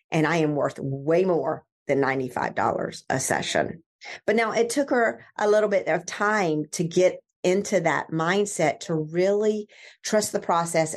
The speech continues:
and see what she was providing to a customer. And she said after that, that she's helping people now in ways I never saw as a P T A. Now, guys, Jordan continues to learn and refine her skills as a stretch mobility coach, both her and I do.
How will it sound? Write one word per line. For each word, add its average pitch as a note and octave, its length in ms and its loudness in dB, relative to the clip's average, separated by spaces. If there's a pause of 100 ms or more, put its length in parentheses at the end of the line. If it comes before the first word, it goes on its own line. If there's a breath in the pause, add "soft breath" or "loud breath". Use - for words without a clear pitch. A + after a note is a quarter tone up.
and D3+ 140 2
see F#3+ 640 0 (260 loud breath)
what - 180 2
she E3+ 220 -2
was D#3 200 0
providing D3 720 0
to C#3+ 460 2
a C3+ 80 -2
customer. - 680 -4 (640 loud breath)
And E3 320 2
she - 200 0
said G#3+ 240 0
after F3+ 300 0
that, D#3+ 280 0
that - 140 -4
she's E3+ 320 0
helping F3 420 0
people E3+ 300 -2
now D3+ 260 2
in D3 60 -2
ways D3 260 0
I C#3+ 80 0
never C#3+ 300 0
saw C3+ 440 0
as B2+ 220 0
a C3+ 60 0
P C#3+ 220 -2
T - 220 -4
A. G2+ 320 0 (600 soft breath)
Now, D#3+ 140 0
guys, C#3 400 -2 (240)
Jordan F#3 300 2
continues E3+ 440 0
to E3 100 -2
learn D3+ 300 2
and C#3+ 140 0
refine D3 360 -2
her D3 100 -2
skills C#3 400 -2
as C3 140 0
a B2+ 40 -8
stretch - 340 -2
mobility C3+ 400 0
coach, C#3+ 420 -2
both B2+ 240 0
her D3 520 -2
and D3 140 0
I C#3 160 0
do. C#3 420 0